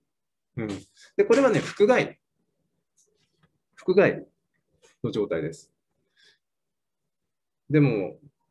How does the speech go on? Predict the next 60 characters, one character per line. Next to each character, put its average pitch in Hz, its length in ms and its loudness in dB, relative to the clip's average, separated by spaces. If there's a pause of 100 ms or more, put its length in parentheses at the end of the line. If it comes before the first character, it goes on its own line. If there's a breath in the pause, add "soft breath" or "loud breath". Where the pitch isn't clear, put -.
(1800)
ふ-、 165 120 4
腹 208 260 4
外 294 60 2
で 131 60 0
は 107 140 -2
食 123 140 -4
べ 202 60 -2
な 247 140 -2
い 85 140 -8
よ - 120 -14
ね。 123 220 -10 (640)
っ - 40 -20
て 170 100 -4
な 196 120 0
る 156 140 0
と、 110 340 0 (1900)
こ 156 80 2
う 170 40 4
や 170 60 2
っ 170 60 -4
て 147 340 2
起 139 60 -6
き - 60 -8
上 226 80 6
が 277 40 4
っ 269 60 2
ち 147 100 -2
ゃ 117 40 2
う 104 40 -2
わ 92 60 -8
け 87 80 -10
で - 80 -14
す 110 100 -18
ね。 110 220 -10 (1080)
う - 60 -16
ん。 113 40 -12 (1080 loud breath)
人 190 160 2
間 220 140 4
の 180 400 0 (180)
困 165 160 0
っ 160 40 -2
た 143 100 0
と 104 100 -6
こ 98 100 -4
ろ 87 160 -4
は 107 80 -4
起 - 40 -16
き 170 60 0
上 175 60 6
が 208 100 4
っ 208 100 -12 (220)
た 110 120 -6
と - 120 -8
こ 98 120 -10
ろ 90 100 -10
な 76 100 -12
ん 104 60 -16
で - 80 -20
す - 100 -20
ね。 127 360 -8